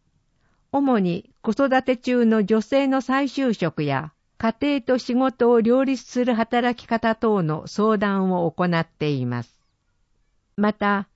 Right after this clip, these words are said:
毎月第一、第三木曜日には、社会保険労務士による労働、社会保険、税金、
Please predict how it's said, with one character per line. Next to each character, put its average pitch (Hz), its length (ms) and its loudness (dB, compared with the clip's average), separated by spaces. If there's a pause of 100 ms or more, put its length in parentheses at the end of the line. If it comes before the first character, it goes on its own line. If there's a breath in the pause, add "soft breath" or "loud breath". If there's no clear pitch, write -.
(140)
毎 226 320 -2
月 - 500 -6
第 226 300 2
一、 240 320 -4
第 233 240 0
三 240 320 2
木 214 300 0
曜 262 200 2
日 160 160 0
に 147 160 0
は、 135 300 -4 (160)
社 214 240 -4
会 277 240 0
保 285 120 0
険 262 240 -2
労 254 240 2
務 254 180 2
士 196 180 0
に 160 160 2
よ 143 160 -2
る 143 300 -6 (180)
労 226 300 4
働、 208 420 -2 (280)
社 214 200 -4
会 254 300 2
保 226 140 0
険、 143 360 -4 (380)
税 208 300 2
金、 208 420 -2